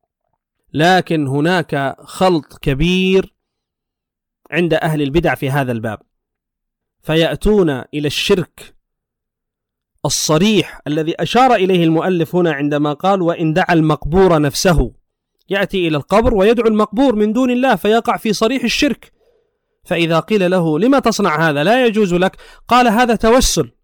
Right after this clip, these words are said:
أنا أتوسل، أتوسل بالميت إلى الله، أتوسل بالولي إلى الله."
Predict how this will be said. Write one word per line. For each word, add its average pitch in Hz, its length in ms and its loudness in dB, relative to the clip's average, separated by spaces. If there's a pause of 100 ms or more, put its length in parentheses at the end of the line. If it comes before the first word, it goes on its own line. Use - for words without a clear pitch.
أنا 196 220 -4
أتوسل، 214 540 0 (760)
أتوسل 196 840 0
بالميت 233 840 -2 (440)
إلى 185 140 4
الله، 131 340 0 (500)
أتوسل 190 680 0
بالولي 165 580 0 (100)
إلى 190 140 4
الله." 139 320 -2